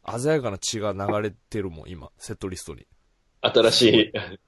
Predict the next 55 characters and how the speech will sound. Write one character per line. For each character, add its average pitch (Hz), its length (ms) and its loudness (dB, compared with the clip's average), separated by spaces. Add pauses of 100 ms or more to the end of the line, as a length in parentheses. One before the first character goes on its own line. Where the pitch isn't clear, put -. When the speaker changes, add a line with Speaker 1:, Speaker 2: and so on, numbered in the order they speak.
(120)
Speaker 2:
新 120 320 4
し 120 160 6
い - 40 -4
五 104 140 -4
曲 110 280 0
が 87 300 2
彩 127 420 6
り 120 40 4
を 139 140 8
添 - 0 -
え - 20 4
て 117 80 2
る。 120 80 6
Speaker 1:
う - 20 6
ん。 110 40 4
そ - 120 0
う、 - 40 4
だ 151 60 2
っ - 20 0
て 117 60 -4
い - 40 -16
つ - 120 -20
も、 98 100 -4
あ 107 80 -2
の、 123 260 -2
同 160 100 -2
じ 165 100 -8
こ 165 140 -4
と 127 80 -2
ば 101 80 -2
っ 101 80 -8
か 120 80 -4
り 98 80 -2
や 90 60 -2
っ - 20 -20
て - 100 -20
た 98 100 -8
か 78 80 -10
ら、 65 280 -12
も 104 80 -12
う - 20 -18
こ - 160 -14
こ 175 140 0
に 139 100 -2
も 101 160 -6
う 85 60 -12
こ 110 160 -4
の 95 120 -10
五 147 140 -2
曲 131 320 -2
の 92 120 -12
こ 92 120 -12
の 90 100 -12
武 120 140 -4
器。 - 240 -14